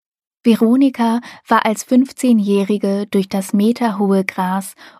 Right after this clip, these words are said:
um das unbewohnte Haus herumgeschlichen.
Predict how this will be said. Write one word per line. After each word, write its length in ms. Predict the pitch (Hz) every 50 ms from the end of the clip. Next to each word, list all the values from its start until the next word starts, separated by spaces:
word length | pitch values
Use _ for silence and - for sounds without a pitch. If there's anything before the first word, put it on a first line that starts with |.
| _ _
um 180 | - 220 214 202
das 240 | 208 202 - - - _ -
unbewohnte 880 | 240 233 240 247 247 254 247 220 - 196 196 196 190 202 214 202 -
Haus 380 | - 185 185 185 185 - - -
herumgeschlichen. 1120 | 254 226 - 202 190 180 185 190 202 - - - - 208 220 - - - - 240 240 240